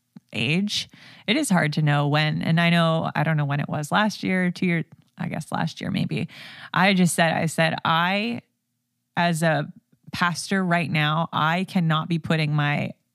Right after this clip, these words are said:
as much energy into social media as I have been."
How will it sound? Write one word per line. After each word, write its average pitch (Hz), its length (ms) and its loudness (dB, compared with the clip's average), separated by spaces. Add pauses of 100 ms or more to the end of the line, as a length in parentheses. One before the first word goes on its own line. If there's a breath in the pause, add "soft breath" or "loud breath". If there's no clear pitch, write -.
(160)
as 165 200 4
much 165 260 4
energy 165 520 0
into 156 680 2 (420 loud breath)
social 170 340 2
media 156 400 4
as 156 160 2
I 156 120 0
have 143 360 -2
been." 147 320 0